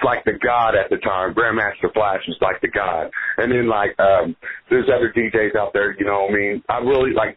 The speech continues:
Jeff wasn't actually out yet. This is before Jazzy Jeff, but, um, uh, D J Cash Money had had that record out, you know, On the Wheels of Steel He Is. And, uh, then there was another group called Tough Crew, and they had a D J in there.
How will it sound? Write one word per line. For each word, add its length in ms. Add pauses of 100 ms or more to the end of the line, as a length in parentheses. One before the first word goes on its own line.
Jeff 280
wasn't 300
actually 420
out 240
yet. 380
This 100 (100)
is 100
before 460
Jazzy 440
Jeff, 340
but, 200 (580)
um, 360 (400)
uh, 260 (140)
D 160
J 220
Cash 280
Money 300
had 180
had 240
that 180
record 300
out, 280
you 100
know, 380
On 180
the 80
Wheels 340
of 120
Steel 240
He 180
Is. 360 (340)
And, 200
uh, 260 (420)
then 160
there 140
was 100
another 340
group 240
called 320
Tough 220
Crew, 300
and 80
they 140
had 180
a 120
D 200
J 80
in 240
there. 280